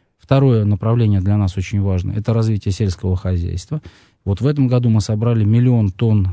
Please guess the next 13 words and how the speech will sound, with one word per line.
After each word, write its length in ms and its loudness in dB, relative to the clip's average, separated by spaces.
э, 880 2
полтора 300 0
миллиона 340 2
тонн 180 0
зерна 340 -2
по 160 -4
тонну 440 -2
на 160 0
каждого 400 -2
жителя 360 -2
области. 520 -6
Это 220 0
результат, 520 -2